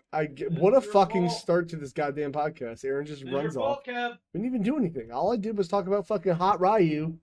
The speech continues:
Speaker 1: which you guys
Speaker 2: I
Speaker 1: can't
Speaker 2: can
Speaker 1: even
Speaker 2: hear
Speaker 1: see.
Speaker 2: you, but this is your fault.
Speaker 1: I, you, I'm not even talking about you. I'm talking about what a piece of shit you are. Welcome to the fucking Front of Me Fire
Speaker 2: You're a
Speaker 1: podcast.
Speaker 2: piece of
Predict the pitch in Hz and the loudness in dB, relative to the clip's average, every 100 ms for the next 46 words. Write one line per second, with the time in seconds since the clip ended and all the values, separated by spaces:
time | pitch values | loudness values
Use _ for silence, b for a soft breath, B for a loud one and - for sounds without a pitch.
0 | _ _ 151 156 196 208 190 202 185 170 | _ _ -8 -4 4 4 6 4 4 2
1 | 165 220 180 151 - - _ - - - | -2 -4 -4 -6 -12 -20 _ -20 -20 -18
2 | 294 302 302 285 247 269 294 320 269 294 | -12 -8 -6 2 4 4 0 2 6 6
3 | 349 233 302 330 294 208 170 165 - 269 | 4 4 4 6 4 4 4 2 2 4
4 | 269 285 - 294 233 214 - 311 - 175 | 4 2 0 0 0 -4 -4 -4 0 0
5 | 135 143 190 262 226 226 226 208 202 214 | 0 0 -2 -4 -6 -6 -4 -2 -2 -2
6 | 214 180 190 196 131 127 123 123 - 202 | -2 -2 -2 0 -2 -2 -4 -6 -8 -14